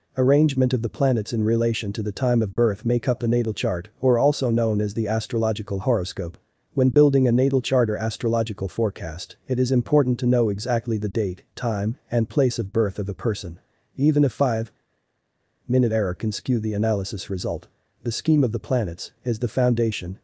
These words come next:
that carries the original potential throughout the entire history of man, from the first second of birth to the last breath. A person becomes a matrix onto which rays of different colors are shown through. Relatively to any moment in the past, present,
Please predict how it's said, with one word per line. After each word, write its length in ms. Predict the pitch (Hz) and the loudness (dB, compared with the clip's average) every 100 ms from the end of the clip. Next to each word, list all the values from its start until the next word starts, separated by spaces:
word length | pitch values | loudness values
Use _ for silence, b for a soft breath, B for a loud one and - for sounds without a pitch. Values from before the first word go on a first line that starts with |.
| - | -8
that 140 | 113 | -4
carries 340 | 151 147 131 120 | 2 2 2 0
the 140 | 120 | 0
original 360 | 117 131 117 107 | 2 2 0 -2
potential 500 | 107 - 127 - 101 | -4 0 0 0 -4
throughout 300 | 110 104 95 | -2 -2 -2
the 120 | 107 | -4
entire 380 | 98 127 117 113 | -2 0 0 0
history 360 | 127 - 98 | -2 -4 -4
of 140 | 90 104 | -2 -2
man, 340 | 107 87 92 _ | -2 -4 -8 _
from 180 | - 127 | -2 -2
the 80 | 113 | 0
first 320 | - 151 - | 2 0 0
second 340 | - 131 120 | -2 0 0
of 140 | 110 95 | -2 0
birth 260 | 117 98 - | 0 0 -4
to 80 | |
the 80 | 113 | -4
last 420 | 107 110 98 - | -2 -2 -6 -8
breath. 280 | - 78 - _ _ _ - | -8 -8 -10 _ _ _ -6
A 80 | 127 | -2
person 380 | - 170 147 135 | 2 2 2 -2
becomes 380 | 117 131 120 | 0 0 0
a 60 | 120 | 2
matrix 500 | 120 120 - 101 - | 0 0 -2 -6 -4
onto 220 | 110 107 | -4 -2
which 260 | 107 113 - | -4 -4 0
rays 280 | 123 120 117 | 2 2 -2
of 120 | 101 | -2
different 300 | 131 123 104 | -2 -2 -4
colors 380 | - 104 92 104 | -2 -2 -2 -4
are 80 | |
shown 320 | 101 127 101 92 | -4 -2 -2 -4
through. 320 | 98 80 78 _ _ _ | -6 -8 -10 _ _ _
Relatively 520 | 131 151 147 127 123 117 | 4 4 6 2 0 0
to 180 | 127 | 0
any 160 | 131 139 | 2 4
moment 400 | 120 117 107 98 | 4 2 0 0
in 60 | 98 | -2
the 80 | |
past, 480 | - 117 92 - - _ | -2 -4 -4 -8 -16 _
present, 400 | - 123 101 87 | -2 -2 -2 -10